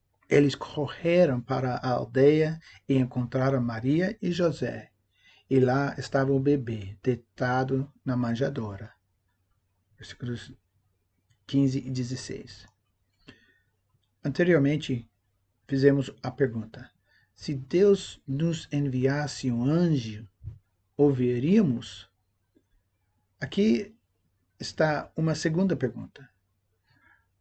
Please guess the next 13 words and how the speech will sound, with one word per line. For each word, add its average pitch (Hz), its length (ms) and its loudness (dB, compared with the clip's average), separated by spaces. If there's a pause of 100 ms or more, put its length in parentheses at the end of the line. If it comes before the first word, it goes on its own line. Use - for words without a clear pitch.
(100)
"Mesmo 202 540 4
quando 170 580 -6
ouvíssemos, 135 1120 -4 (300)
saímos 185 1200 -2 (400)
de 135 140 -4
nosso 131 400 0
campo?" 135 580 -8 (1300)
Os 160 160 0
pastores 160 1040 0
poderiam 151 600 0
facilmente 151 920 -4
ter 139 180 2
dito, 127 400 -6